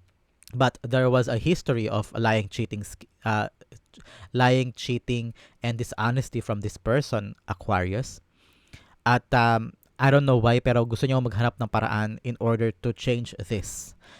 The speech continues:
Uh, may reputasyon ang taong ito, Aquarius, with, with the way,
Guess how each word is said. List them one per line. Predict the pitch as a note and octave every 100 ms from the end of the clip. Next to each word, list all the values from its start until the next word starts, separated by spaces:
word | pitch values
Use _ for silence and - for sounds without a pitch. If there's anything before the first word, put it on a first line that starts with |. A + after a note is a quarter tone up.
| - _ -
Uh, | A#2+ A#2
may | C3
reputasyon | B2+ C#3 D3+ C#3+ - E3+ B2+ A2
ang | A2
taong | A#2 G#2+ G#2
ito, | - B2 C#3+ _ -
Aquarius, | - A#2+ G2+ G#2+ C3+ - - - _ A2
with, | B2 A2+ - A2+ - _ _
with | A#2 B2+ A2
the | A#2+
way, | A#2 A#2+ A#2 A#2